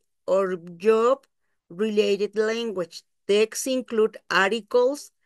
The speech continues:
travel guides, emails, adverts and reviews.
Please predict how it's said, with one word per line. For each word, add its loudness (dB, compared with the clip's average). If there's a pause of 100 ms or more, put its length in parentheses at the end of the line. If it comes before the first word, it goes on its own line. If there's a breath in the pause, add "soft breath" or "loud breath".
(460)
travel -2
guides, -2 (380)
emails, -2 (280)
adverts -2 (100)
and 0
reviews. -6